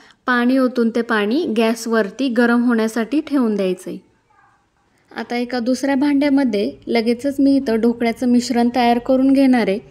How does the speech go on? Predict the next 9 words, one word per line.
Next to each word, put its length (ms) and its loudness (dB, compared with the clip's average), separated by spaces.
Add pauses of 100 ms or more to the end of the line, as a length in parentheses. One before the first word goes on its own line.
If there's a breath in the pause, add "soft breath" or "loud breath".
(380 soft breath)
त्यासाठी 480 0
मी 200 2
इथं 440 -4
दीड 220 2
वाटी 420 0 (380 loud breath)
हे 80 0
प्रीमिक्स 600 0
घेतलं 340 0
आहे. 280 -8